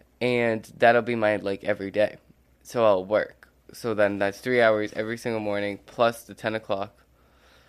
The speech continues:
So I don't know, because I need to be eighteen to do Uber Eats. I was looking at Uber Eats. You need to be eighteen to be, to have an account with them.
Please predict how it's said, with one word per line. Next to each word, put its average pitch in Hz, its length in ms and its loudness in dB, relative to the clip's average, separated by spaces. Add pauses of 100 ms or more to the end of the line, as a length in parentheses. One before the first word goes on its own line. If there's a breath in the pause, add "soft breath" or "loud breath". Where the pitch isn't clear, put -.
(1160 loud breath)
So 151 240 2
I 143 100 6
don't 156 160 0
know, 98 280 -2
because 117 320 -6
I 131 140 4
need 147 120 2
to 151 100 0
be 139 240 -2
eighteen 113 580 -4
to 113 120 -14
do 107 440 -4 (600)
Uber 101 320 -4
Eats. - 420 -8
I - 100 0
was 117 180 -2
looking 127 240 -4
at 101 100 0
Uber 110 300 -4
Eats. 95 360 -6
You 113 120 -6
need 117 140 0
to 117 60 -2
be 110 200 -4
eighteen 107 380 -6
to - 100 -18
be, 101 260 -6 (520)
to 110 340 -2
have 104 240 2
an 110 80 -4
account 110 260 -2
with 92 140 -6
them. 95 260 -6